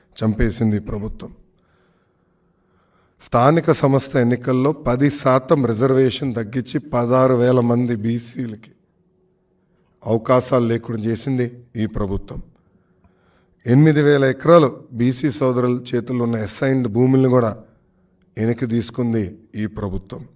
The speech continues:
ఆదరణ పథకం క్యాన్సిల్ చేశారు. గత ప్రభుత్వం తీసుకున్న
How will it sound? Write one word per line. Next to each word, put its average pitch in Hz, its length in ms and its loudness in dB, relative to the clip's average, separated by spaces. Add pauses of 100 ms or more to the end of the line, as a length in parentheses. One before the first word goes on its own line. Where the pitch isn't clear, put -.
(720)
ఆదరణ 139 520 2
పథకం 139 460 -4
క్యాన్సిల్ 131 500 -6
చేశారు. 143 420 0 (1700)
గత 127 160 4
ప్రభుత్వం 151 580 2
తీసుకున్న 151 500 0